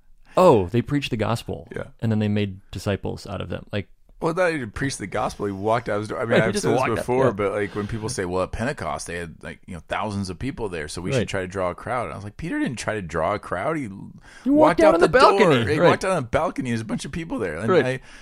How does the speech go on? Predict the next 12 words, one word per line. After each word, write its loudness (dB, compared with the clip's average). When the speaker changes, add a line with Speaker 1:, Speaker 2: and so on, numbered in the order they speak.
Speaker 2:
so -2
I 4
would 0
tell, 2
in -2
our 0
church -4
planning -2
training, -6
I -8
would -8
tell -6